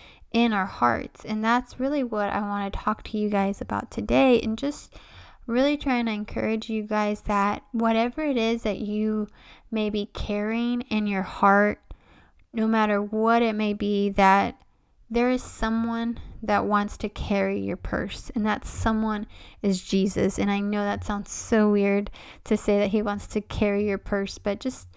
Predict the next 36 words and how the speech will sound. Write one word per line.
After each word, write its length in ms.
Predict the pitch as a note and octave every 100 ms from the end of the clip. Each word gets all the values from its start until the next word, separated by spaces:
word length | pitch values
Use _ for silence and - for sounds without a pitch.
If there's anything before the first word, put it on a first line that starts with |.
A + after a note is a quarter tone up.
| - - -
if 100 | A3+
you 100 | C#4
think 220 | D4 C#4+
about, 320 | F#4 E4+ B3+ -
like, 180 | G#3
the 100 | G#3
times 380 | G#3+ - G3 G3+
that 120 | G#3
you've 220 | G3+ G3 -
gone 280 | F#3+ F#3 F#3+
to 120 | A3
the 80 | G3+
store, 680 | - - F#3+ F3+ F3+ G3 F#3 - - - -
and 140 | - A3
I'm 100 | A#3
sure 200 | - C4
maybe 260 | A#3 G#3
you've 160 | G#3+ G#3
seen 280 | - G#3 G#3
it 100 | G3
a 60 |
couple 280 | F#3+ - -
of 120 | G3
times. 260 | - G3+ G3+
I've 120 | G#3
seen 260 | - A#3 A3
it, 100 | A3
especially 420 | - A3 A3 B3
with, 200 | A#3 A3
like, 260 | G3+ - -
older 260 | G#3 G#3
couples. 460 | G#3 G#3 - G#3 G#3
It's 200 | G#3 -
the 120 | -
cutest 420 | - - C4+ C4
thing 160 | B3